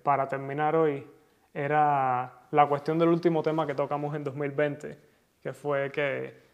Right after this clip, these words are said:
los cristianos y, y qué tanto deberían involucrarse en política, o sea, deberían involucrarse en política ante todo. Y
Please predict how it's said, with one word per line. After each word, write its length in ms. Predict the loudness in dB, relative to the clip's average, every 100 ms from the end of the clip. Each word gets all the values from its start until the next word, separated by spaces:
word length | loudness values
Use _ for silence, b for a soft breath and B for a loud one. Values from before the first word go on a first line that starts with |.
| b -2
los 160 | -2
cristianos 640 | 0 -2 0 0 2 0 -2
y, 380 | -4 -4 -6 -4
y 120 | -2
qué 120 | 0
tanto 300 | 0 0 0
deberían 260 | 0 0 -2
involucrarse 500 | -2 -2 -2 -4 -6
en 100 | -6
política, 360 | 0 2 2
o 60 | 0
sea, 160 | 0 -2
deberían 260 | -2 -4
involucrarse 420 | -6 -6 -4 -6
en 80 | -6
política 380 | -6 -4 -4 -4
ante 220 | -6 -4
todo. 340 | -2 -2 -6 b b b b b b b b _ _ _ 0
Y 840 | 4 6 4 4 2 0 -6